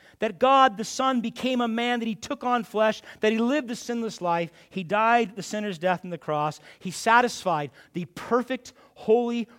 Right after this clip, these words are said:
righteous wrath of the living God so that we, deserving of the wrath, could have the Father. So that we,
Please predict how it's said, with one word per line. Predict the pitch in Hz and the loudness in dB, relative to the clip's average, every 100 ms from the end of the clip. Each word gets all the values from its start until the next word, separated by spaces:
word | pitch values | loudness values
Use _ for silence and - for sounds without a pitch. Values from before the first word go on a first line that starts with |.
| - | -10
righteous | 135 190 226 240 247 - _ | -2 -2 -2 -6 -10 -12 _
wrath | 151 180 196 202 - _ _ | -2 2 4 2 -2 _ _
of | 165 | -2
the | 156 | 0
living | 170 202 208 220 | 0 0 0 -2
God | 180 180 175 175 | 0 2 2 0
so | - 185 | -6 -4
that | 190 | -6
we, | 170 190 240 220 208 - - - | -6 -2 0 0 -2 -8 -18 -10
deserving | 180 147 208 262 294 285 | -8 -2 0 0 0 0
of | 262 | 0
the | 240 | 2
wrath, | 202 180 180 - - _ _ _ _ _ _ _ _ _ _ _ _ _ _ | 4 6 4 0 -18 _ _ _ _ _ _ _ _ _ _ _ _ _ _
could | - 135 | -14 -8
have | 151 147 143 | -4 -4 -8
the | |
Father. | - 123 90 87 80 _ _ _ _ _ _ _ _ _ _ _ _ _ _ _ _ _ _ | -12 -12 -12 -18 -20 _ _ _ _ _ _ _ _ _ _ _ _ _ _ _ _ _ _
So | - 151 | -8 -6
that | 143 | -4
we, | 131 165 110 90 | -6 -6 -8 -12